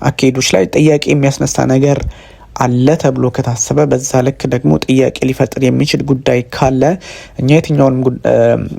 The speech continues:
አስቸጋሪ ሁኔታዎችም ሆነን ቢሆን በምንም መንገድ እርምጃ ልንወስድ እንችላለን የሚል አቋም ያለው ነው። እና ይሄ አስቸጋሪ ነው። ይሄ እንግዲህ ይሄኛው ያልኳችሁ በዳውኒንግ ስትሪት፣ ዳውኒንግ ስትሪት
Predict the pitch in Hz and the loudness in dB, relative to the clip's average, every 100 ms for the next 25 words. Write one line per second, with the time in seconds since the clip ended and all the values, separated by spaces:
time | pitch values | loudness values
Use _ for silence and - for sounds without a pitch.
0 | 123 120 135 131 123 139 131 135 139 147 | -6 -2 -2 0 0 0 0 2 0 2
1 | 196 214 247 202 190 175 151 143 156 127 | 2 2 2 2 2 2 2 2 2 0
2 | 131 151 135 127 151 180 - - - - | 2 2 4 2 2 0 -6 -16 -16 -6
3 | - 120 127 123 139 - 123 - 123 117 | -4 0 2 2 0 0 -2 0 0 2
4 | 123 123 120 127 - 117 - 127 131 123 | 0 0 0 0 0 -2 -2 -2 0 0
5 | 117 127 151 127 127 160 175 - 151 156 | 2 2 2 2 2 2 0 -2 0 -2
6 | - 143 - 127 113 71 - - - - | -2 -2 0 2 0 0 -6 -8 -16 -16
7 | - - - 185 269 - 175 175 202 226 | -18 -6 -2 0 0 2 2 4 4 4
8 | 214 170 170 156 - 156 151 165 143 135 | 4 4 4 2 0 -2 0 0 2 2
9 | 143 147 151 165 151 - 127 123 156 185 | 2 4 4 4 2 2 -2 2 0 2
10 | 190 - 180 | -2 0 -2